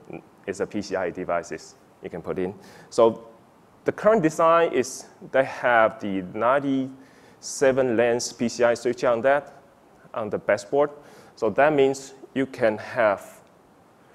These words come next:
like a four-by-sixteen P C I E or eight-by-eight P C I E slots on the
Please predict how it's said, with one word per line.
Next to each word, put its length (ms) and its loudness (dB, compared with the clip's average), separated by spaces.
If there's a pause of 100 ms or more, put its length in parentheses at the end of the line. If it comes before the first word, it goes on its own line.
(300)
like 180 -2
a 160 2 (220)
four-by-sixteen 1400 2 (480)
P 140 -2
C 140 -4
I 140 2
E 340 -2
or 380 0
eight-by-eight 1200 -4 (300)
P 120 -4
C 140 -4
I 80 4
E 80 0
slots 720 0 (600)
on 260 -2
the 220 -6